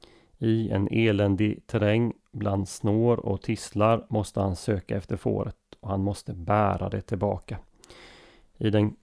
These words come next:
tidiga kristna konsten, i den östliga konsten, var bilden av en herde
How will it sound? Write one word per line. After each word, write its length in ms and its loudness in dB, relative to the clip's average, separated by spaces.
tidiga 380 4
kristna 420 0
konsten, 640 4
i 120 2
den 260 0
östliga 560 0
konsten, 500 0
var 240 2
bilden 560 0
av 200 0
en 80 0
herde 560 2